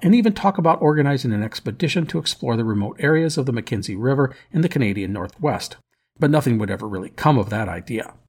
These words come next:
Shackleton's tour petered out when he moved into the American Midwest,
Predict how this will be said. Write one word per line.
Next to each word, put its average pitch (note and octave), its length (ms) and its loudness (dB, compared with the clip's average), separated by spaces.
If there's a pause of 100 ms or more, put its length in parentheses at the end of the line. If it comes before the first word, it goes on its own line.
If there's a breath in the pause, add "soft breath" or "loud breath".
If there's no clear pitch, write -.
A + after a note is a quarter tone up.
(760)
Shackleton's A#3 520 2
tour F3 240 4
petered F3 380 2
out B2 220 6
when C#3 100 2
he D3 80 6
moved C3+ 260 6
into C3+ 200 0
the C#3+ 80 2
American G2+ 440 0
Midwest, A2+ 520 -2